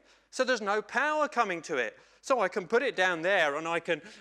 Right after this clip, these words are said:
wait for my cup of coffee, and I can get my coffee and my milk and my sweetener and my mug and whatever. But there's nothing gonna happen because it's not connected to the power supply. And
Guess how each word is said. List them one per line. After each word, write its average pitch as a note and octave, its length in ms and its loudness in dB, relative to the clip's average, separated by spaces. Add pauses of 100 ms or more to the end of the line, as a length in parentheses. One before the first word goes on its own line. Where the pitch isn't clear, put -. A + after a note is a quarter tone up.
(100)
wait G#3 360 2
for F#3+ 100 -6
my F3+ 180 0
cup E3+ 240 -2
of E3+ 120 -4
coffee, F#3+ 380 0
and D#3 120 -2
I D3+ 80 -2
can D3 140 -8
get F3 160 0
my D#3 160 -4
coffee G3 360 -6
and D#3+ 120 -2
my D3 160 -2
milk F3 340 -4
and D#3 100 -6
my C#3+ 120 -4
sweetener F3 480 -4
and C#3+ 100 -6
my D3 120 -2
mug F3 280 0
and D#3 100 -8
whatever. F3+ 460 2 (420)
But B3 140 0
there's A#3+ 140 -2
nothing C#4 400 -2
gonna A#3+ 160 0
happen G#3 420 -2
because G3+ 300 -6
it's G#3 160 -6
not A#3+ 340 -2
connected A3+ 720 -6 (280)
to A3+ 100 -4
the A3 100 -4
power A#3 440 -2
supply. C3 600 -6 (3250)
And A#2 100 -18